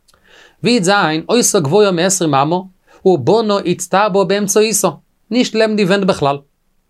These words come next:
איז אים יש מצוות אצטבע, ולדויפן, ארבע אמות לכל רוח ורוח, פסולה. ווייל איך קען נישט קיין טפנות דא. טאקע ביים פלאץ פון די אצטבע, דא נישט למעלה מעשרים אמה, אבער די טפנות זיינען אין זייט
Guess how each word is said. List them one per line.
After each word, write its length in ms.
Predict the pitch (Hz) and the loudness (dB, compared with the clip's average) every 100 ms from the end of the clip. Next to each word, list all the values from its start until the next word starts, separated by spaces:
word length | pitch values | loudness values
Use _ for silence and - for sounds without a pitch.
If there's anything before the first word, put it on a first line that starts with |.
| _ _ _ _ _ _ - _ | _ _ _ _ _ _ -20 _
איז 160 | 113 101 | -8 -2
אים 240 | 214 247 | 0 2
יש 280 | 185 170 - | 2 0 -2
מצוות 560 | 165 - - 170 156 165 | -2 -2 -2 -2 -2 -6
אצטבע, 480 | 151 - 160 143 110 90 123 | -6 -4 -4 -4 -6 -8 -14
ולדויפן, 840 | 120 180 180 160 156 160 - 98 87 _ - | -4 -2 0 0 0 -2 -6 -16 -18 _ -2
ארבע 380 | 196 160 165 | -2 0 -2
אמות 280 | 165 160 165 | -2 -4 -2
לכל 300 | 165 160 170 | -4 0 0
רוח 360 | 147 165 160 151 | 0 0 -2 -2
ורוח, 520 | 156 147 156 151 147 - | 0 2 2 0 -2 -6
פסולה. 280 | - 254 | -2 -2
ווייל 460 | 143 - _ _ 101 | -2 -6 _ _ -14
איך 80 | 98 | -4
קען 80 | 143 | -4
נישט 160 | 151 | -2
קיין 120 | 175 151 | -4 -4
טפנות 340 | 190 233 175 | -4 -2 -4
דא. 80 | 113 - _ _ | -6 -12 _ _
טאקע 280 | - 185 196 | -6 -6 -4
ביים 280 | 175 156 147 147 | -4 -4 -4 -4
פלאץ 400 | 175 196 175 - | -4 -4 -6 -6
פון 100 | 160 | -4
די 100 | 143 | -4
אצטבע, 480 | 147 170 175 156 | -4 -4 -2 -2
דא 120 | 131 165 165 151 | 0 0 0 -2
נישט 220 | 143 180 160 | -4 -4 -2
למעלה 280 | 156 165 | -2 -2
מעשרים 380 | 151 156 - 143 | -4 -6 -4 -2
אמה, 200 | 120 127 156 - _ | -2 -2 -6 -8 _
אבער 160 | 101 110 | -10 -8
די 80 | 117 | -8
טפנות 360 | - 196 214 139 | -4 -2 0 -4
זיינען 300 | 113 120 127 | -4 -2 -2
אין 120 | 131 | -2
זייט 340 | 123 190 - | -2 -2 -4